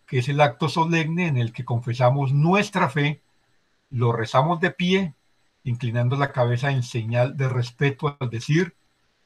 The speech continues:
"Y por obra del Espíritu Santo se encarnó de María la Virgen y se hizo hombre". Oración de los fieles, con esta plegaria pedimos por la Iglesia, por el Papa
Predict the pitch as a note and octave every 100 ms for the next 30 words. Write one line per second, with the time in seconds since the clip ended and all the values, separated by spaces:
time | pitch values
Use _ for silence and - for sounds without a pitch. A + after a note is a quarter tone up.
0 | _ _ C4 E3+ - C#3 B2 - _ _
1 | D3+ E3+ G3 G3+ G3 D3 B2 - - D#3+
2 | F3+ - B2+ B2+ C3 C#3 B2 F3 - B2+
3 | A#2+ B2 A2 A2+ B2+ C3 B2 A#2 A2+ A2+
4 | B2 B2 B2 C3+ B2 D3 - _ _ _
5 | D#3+ D3 - C3 B2+ C#3+ - B2+ A2+ G#2+
6 | F#2+ G2 - _ _ _ _ _ _ _
7 | _ - B2+ A#2+ D3+ E3 F#3 C#3+ F3 G3
8 | G3 G#3 - - _ _ _ - C#3 C3
9 | E3+ D3 C3+ B2 C#3 D3+ E3 - C3 C#3
10 | G#3 A3+ A#3 - _ _ _ D3+ C#3 C#3
11 | C3 A#2 C#3+ G3+ G3+ A#3 A#3+ - _ _
12 | _ _ _ _ _ _ _ _ C3 A2+
13 | A2+ - E3 F#3+ - A3 G#3